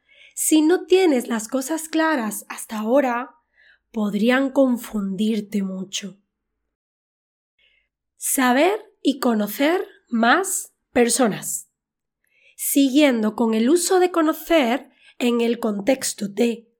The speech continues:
conocer a alguien, te amplío aquí información. Vamos a ver las famosas diferencias entre conocer y saber. Sin embargo, esta vez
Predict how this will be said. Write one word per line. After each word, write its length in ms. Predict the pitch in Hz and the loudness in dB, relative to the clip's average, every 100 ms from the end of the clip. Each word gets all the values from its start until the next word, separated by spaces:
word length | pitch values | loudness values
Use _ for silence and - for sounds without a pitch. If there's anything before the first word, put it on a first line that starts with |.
| _ | _
conocer 580 | 254 233 208 202 - 202 | 0 0 0 -4 -6 -4
a 160 | 233 247 | 0 0
alguien, 540 | 226 208 208 214 - _ _ _ _ | 0 -4 -8 -10 -14 _ _ _ _
te 140 | 269 226 | 2 2
amplío 580 | 208 208 254 294 349 | 2 -4 0 2 4
aquí 300 | 277 - 247 | 2 -2 -4
información. 1000 | 269 269 254 202 196 226 202 170 151 - _ _ _ - - | -4 -2 -4 -4 -6 -4 -4 -6 -12 -18 _ _ _ -20 -14
Vamos 420 | 233 233 320 381 330 | -2 2 4 2 0
a 100 | 302 | 0
ver 240 | 302 311 | 2 2
las 320 | 285 254 - | 0 -2 -6
famosas 800 | - 220 208 262 294 339 330 - | -6 -6 0 2 2 -2 -4 0
diferencias 880 | 294 294 247 233 233 - 262 262 - | -2 0 -4 -4 -6 -4 -4 -4 -4
entre 460 | 240 233 254 269 262 | -4 -4 -4 -4 -2
conocer 560 | 247 214 208 233 226 | -4 -2 -6 -6 -4
y 40 | 269 | -4
saber. 520 | - 190 196 180 _ _ _ _ _ _ | -4 -6 -6 -10 _ _ _ _ _ _
Sin 320 | - - 247 220 | -10 -2 0 0
embargo, 580 | 208 233 269 240 254 _ _ _ | 0 -2 -2 -4 -8 _ _ _
esta 320 | - 262 294 277 | -4 -2 0 -2
vez 340 | 262 269 - | -2 -4 -10